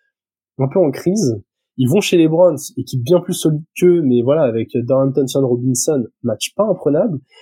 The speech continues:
et derrière, ils finissent avec réception des Cards, réception des Falcons, ils vont chez les Packers. Vraiment, s'ils gagnent les cinq derniers, moi, je suis pas surpris.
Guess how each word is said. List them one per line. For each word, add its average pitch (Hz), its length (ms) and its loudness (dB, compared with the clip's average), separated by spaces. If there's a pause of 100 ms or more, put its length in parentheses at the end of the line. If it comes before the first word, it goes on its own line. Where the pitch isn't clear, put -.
(440)
et 135 100 2
derrière, 151 300 2
ils 135 120 0
finissent 160 340 0
avec 120 200 0
réception 220 520 -2
des 139 280 2
Cards, 185 320 -2 (140)
réception 190 380 0
des 135 120 2
Falcons, 165 420 -2 (100)
ils 123 100 0
vont 165 120 0
chez - 180 -4
les 127 80 2
Packers. 135 460 -2 (400)
Vraiment, 175 300 2
s'ils 131 280 -4
gagnent 170 220 0
les 131 80 0
cinq 214 280 -4
derniers, 185 280 2
moi, 226 140 4
je - 80 -10
suis 139 100 -10
pas 156 100 0
surpris. 156 480 -6